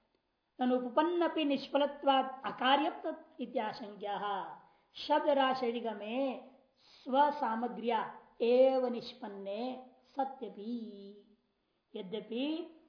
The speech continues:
शब्द राशि का दृष्टिकोण से कोई अंतर नहीं है ना,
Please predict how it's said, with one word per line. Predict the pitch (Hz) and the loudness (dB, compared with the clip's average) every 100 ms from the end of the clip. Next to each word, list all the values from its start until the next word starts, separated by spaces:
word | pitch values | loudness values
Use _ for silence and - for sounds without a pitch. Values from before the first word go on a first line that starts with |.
| _ | _
शब्द | - 269 247 | -6 -4 -2
राशि | 247 240 - 247 | -2 -2 -4 -8
का | 233 | -8
दृष्टिकोण | 196 185 240 - 208 208 | -8 -10 -12 -8 -8 -8
से | 190 233 262 262 - - - | -6 -2 0 -2 -6 -18 -8
कोई | 226 220 | -4 -4
अंतर | 208 202 208 196 | -6 -8 -10 -10
नहीं | 202 196 | -12 -12
है | 185 | -4
ना, | 220 | 0